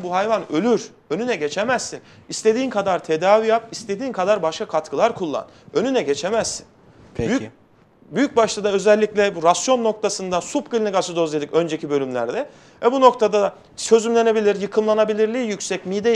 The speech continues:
Speaker 1: ekşitici kaynaklarla beslemek suretiyle işte toksin olur, küf olur, ne bileyim bu tip kaynaklarla işkemin ortam, işkembenin ortamına aykırı ürünler vermek suretiyle sütün yapısı bozulur.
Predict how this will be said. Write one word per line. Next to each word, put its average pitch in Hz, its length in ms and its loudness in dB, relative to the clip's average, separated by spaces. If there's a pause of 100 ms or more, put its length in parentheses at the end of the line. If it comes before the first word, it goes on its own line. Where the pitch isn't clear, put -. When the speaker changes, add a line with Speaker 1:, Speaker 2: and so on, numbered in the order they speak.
Speaker 1:
ekşitici 214 440 -4
kaynaklarla 196 580 0
beslemek 208 400 -4
suretiyle 165 560 -2 (260)
işte 240 220 2
toksin 226 340 4
olur, 185 280 4 (140)
küf 240 200 -2
olur, 180 260 6 (340)
ne 220 120 2
bileyim 226 260 2 (240)
bu 220 140 -4
tip - 200 -8
kaynaklarla 214 680 4
işkemin 226 420 -2
ortam, 214 460 4
işkembenin 202 680 0 (260)
ortamına 196 640 4 (240)
aykırı 214 480 2 (120)
ürünler 196 440 0
vermek 190 300 0
suretiyle 180 560 -2 (160)
sütün 277 280 -6
yapısı 254 420 -4
bozulur. 220 380 -2